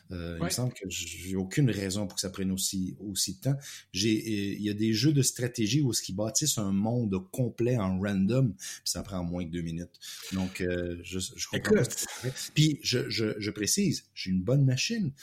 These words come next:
Speaker 1: Je suis dans, je, mon disque de jeu est sur un N V M E. Donc,
Speaker 2: Hmm.
Speaker 1: c'est même pas que tu peux dire, « Oh, c'est parce que c'est un vieux disque qui charge de C D. » Non,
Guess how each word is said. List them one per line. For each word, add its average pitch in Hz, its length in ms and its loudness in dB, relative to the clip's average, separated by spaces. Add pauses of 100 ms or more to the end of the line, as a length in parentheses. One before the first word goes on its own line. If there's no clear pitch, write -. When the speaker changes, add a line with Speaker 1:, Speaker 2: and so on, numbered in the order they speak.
(140)
Speaker 1:
Je - 100 -6
suis 107 120 0
dans, 104 240 0 (160)
je, - 220 -4
mon 110 180 4
disque 147 540 4
de 101 180 0
jeu 151 240 4
est 135 40 4
sur 101 240 0
un 101 180 0
N 147 200 6
V 156 240 2
M 165 120 4
E. 165 100 4 (720)
Donc, 110 280 2
Speaker 2:
Hmm. - 60 -16
Speaker 1:
c'est - 200 -4
même 147 180 4
pas 196 100 0
que 160 120 0
tu - 140 -2
peux 107 120 0
dire, « 120 160 6
Oh, 160 180 8
c'est 185 140 0
parce 135 140 2
que 135 100 2
c'est 131 140 2
un 135 80 8
vieux 131 200 6
disque 139 320 2
qui 117 60 -2
charge 139 320 2
de 113 80 2
C 117 220 4
D. » 131 220 4
Non, 131 280 2